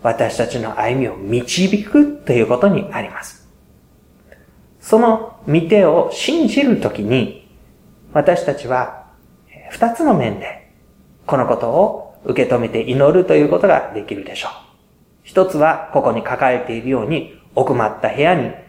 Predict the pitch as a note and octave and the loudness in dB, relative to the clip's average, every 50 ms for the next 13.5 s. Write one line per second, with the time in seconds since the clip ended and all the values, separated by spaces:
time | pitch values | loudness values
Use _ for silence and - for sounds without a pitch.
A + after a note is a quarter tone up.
0 | _ _ _ _ _ - - D3+ C#3 B2+ C#3 C3 B2 B2 - - - - - G#3+ | _ _ _ _ _ -12 -8 -6 -2 0 0 0 0 -2 -6 -12 -6 -2 0 0
1 | A3 A3 - - - - - D#3+ C#3 B2+ - A#2+ A2+ A2+ D3 G#3 G3+ - A#2+ G#2 | 0 0 -6 -12 -14 -4 -2 -2 -2 -2 -4 -6 -6 -2 -2 0 0 0 0 0
2 | A2+ A2+ A2 G#2+ G#2+ G#2+ G#2+ G#2+ - F#3+ G#3+ B3+ C#4 - - C#3 A#2 G#2 G2+ - | 0 0 0 -2 -4 -6 -6 0 2 2 4 4 2 0 0 2 2 2 2 0
3 | A2 - A2 F#2+ - - - - - - - _ _ _ _ _ _ _ _ _ | 0 -2 -2 -4 -4 -8 -12 -16 -18 -20 -20 _ _ _ _ _ _ _ _ _
4 | _ _ _ _ _ _ _ _ _ _ _ _ _ - - - - G3 G3 G#3+ | _ _ _ _ _ _ _ _ _ _ _ _ _ -8 -8 -2 0 2 2 4
5 | G#3 G3+ - - A3+ G#3+ G3 E3 D3 - B2+ - - F3 E3+ - - D#3 D3+ - | 4 4 4 4 4 6 6 4 4 2 2 2 0 -2 0 -2 -4 -4 -4 -2
6 | C#3 C#3 B2+ A2+ - - D3 C#3+ D#3+ E3 E3+ D3+ - - G#2+ A2 B2 C3 - - | 0 0 0 0 -2 -6 -2 -2 0 0 0 0 0 -2 0 0 -2 -2 -4 -2
7 | - F3+ F3+ F3+ F#3 G3+ G3+ - G#3+ - D#3+ - - - - - - - - _ | 0 2 2 4 4 4 2 2 2 2 0 0 0 -4 -10 -14 -16 -18 -20 _
8 | _ _ _ _ _ _ _ - B2+ C3 B2+ - C3+ C3 D#3+ D#3+ D#3+ D#3+ E3+ F3 | _ _ _ _ _ _ _ -2 -2 -2 0 0 0 2 4 4 4 4 2 2
9 | F3+ E3 - C#3+ C#3 D3 C3 - - - - - - - E3 G#3 G3+ - D#3+ C3+ | 2 2 2 2 2 0 -2 -2 -4 -10 -18 -20 -10 0 2 2 2 4 2 0
10 | C3+ - - G#3+ G#3 - D#3 C3 A#2 - - - - G#2+ G2+ F#2+ - G2+ G2 F#2+ | -2 -2 -2 -2 0 0 0 0 -2 -4 -8 -8 -8 -8 -8 -6 -6 -8 -8 -8
11 | G2+ G2 G2+ - - - - - - _ _ _ _ _ _ _ _ _ _ _ | -10 -12 -14 -14 -16 -16 -16 -18 -20 _ _ _ _ _ _ _ _ _ _ _
12 | _ _ _ _ _ _ _ _ - B2+ B2 - - F#2+ G2+ G#2+ A2 A2 - A#2+ | _ _ _ _ _ _ _ _ -8 -8 -6 -6 -6 -2 2 2 2 2 0 0
13 | B2 B2 C3+ - - D#3+ E3 F3+ G3+ | 0 0 0 0 0 0 0 0 -2